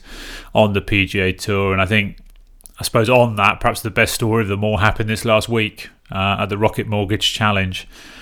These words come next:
Uh, so we had a guy, Nate Lashley, who won,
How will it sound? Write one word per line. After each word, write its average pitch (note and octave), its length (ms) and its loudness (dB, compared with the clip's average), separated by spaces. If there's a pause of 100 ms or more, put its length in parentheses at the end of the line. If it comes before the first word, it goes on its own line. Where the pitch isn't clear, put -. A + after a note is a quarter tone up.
(340)
Uh, G2 160 -2
so G#2+ 120 -4
we G#2+ 40 6
had G#2 80 6
a G#2 40 0
guy, A2 280 2
Nate G#2+ 280 2
Lashley, G#2+ 520 0
who G2 160 -2
won, G#2 420 0